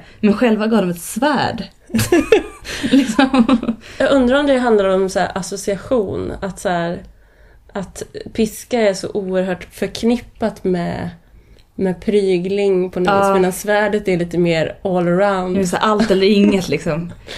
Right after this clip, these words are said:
Speaker 1: Vi tar aldrig fram svärdet om det inte behövs, verkligen.
Speaker 2: Mm.
Speaker 1: Men piskan kan man ta fram lite när man vill.
Speaker 2: Ja, den kan man alltid ha sittandes där i, i bältet. Men
Speaker 1: Ja.
Speaker 2: du sitter ju liksom inte med en, ett svärd i knät till köksbordet. Men en piska är inga problem.
Speaker 1: Nej.
Speaker 2: Det rullar bara ihop.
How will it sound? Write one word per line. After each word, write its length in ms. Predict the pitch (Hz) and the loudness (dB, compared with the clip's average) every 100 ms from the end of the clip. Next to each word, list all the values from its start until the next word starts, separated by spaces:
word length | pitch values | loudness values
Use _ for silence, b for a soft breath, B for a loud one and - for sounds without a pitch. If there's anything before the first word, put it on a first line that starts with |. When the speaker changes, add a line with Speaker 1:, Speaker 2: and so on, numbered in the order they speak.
| B - | B 0
Speaker 1:
Vi 100 | 214 | 2
tar 140 | 214 | 2
aldrig 300 | 214 202 214 | 0 0 0
fram 240 | 214 220 202 | 0 0 0
svärdet 500 | 185 151 147 151 - | -2 -2 -2 -4 -2
om 120 | 180 | 0
det 60 | 170 | 0
inte 140 | 160 | -2
behövs, 560 | 156 160 160 151 - - | -4 0 0 0 -4 -4
verkligen. 380 | 139 - - - | -6 -6 -10 -4
Speaker 2:
Mm. 280 | 208 196 | -2 0
Speaker 1:
Men 100 | 185 | -2
piskan 340 | 175 190 - 190 | 0 -2 -2 -2
kan 140 | 190 | -2
man 180 | 180 170 | -2 -2
ta 100 | 175 | -4
fram 280 | 160 151 147 | -6 -6 -6
lite 220 | 147 - | -10 -8
när 180 | 147 147 | -10 -10
man 140 | 147 | -8
vill. 220 | 156 - - | -10 -10 -8
Speaker 2:
Ja, 220 | 269 254 175 - _ | -4 -4 -6 -16 _
den 220 | 226 220 | 2 2
kan 140 | 233 | 4
man 120 | 214 208 | 4 2
alltid 260 | 185 190 | 0 -2
ha 240 | 196 202 202 | 0 2 0
sittandes 560 | 196 196 190 214 208 | -4 -6 -4 -2 -4
där 220 | 170 165 | -4 -4
i, 220 | 180 185 180 b b b | -4 -6 -10 b b b
i 80 | 190 | -4
bältet. 460 | 196 185 170 202 | -2 -2 -4 -6
Men 160 | 190 180 | -2 -2
Speaker 1:
Ja. 160 | 175 175 | 0 0
Speaker 2:
du 40 | 170 | 0
sitter 180 | 196 196 | -2 -2
ju 40 | |
liksom 180 | 175 185 | -2 -2
inte 140 | 185 | -2
med 140 | 180 180 | -2 -2
en, 180 | 180 175 | -2 -4
ett 140 | 196 - | -10 -6
svärd 460 | - 196 202 190 | -2 0 0 -2
i 20 | |
knät 540 | 180 214 143 170 - - | -4 -4 -6 -8 -12 -10
till 120 | 175 | -8
köksbordet. 520 | 175 175 - - - | -6 -10 -8 -8 -6
Men 120 | 180 185 | -4 -2
en 80 | |
piska 480 | 180 202 - - 294 - - | 0 -4 -4 -4 -4 -4 -12
är 80 | - | -8
inga 200 | 285 202 | -6 -6
problem. 360 | - - 110 101 | -8 -12 -8 -4
Speaker 1:
Nej. 280 | 170 220 339 - | -2 -2 -6 -4
Speaker 2:
Det 80 | 202 | -2
rullar 220 | 269 370 | 0 2
bara 140 | 233 | 2
ihop. 260 | 214 302 - | 2 -2 -8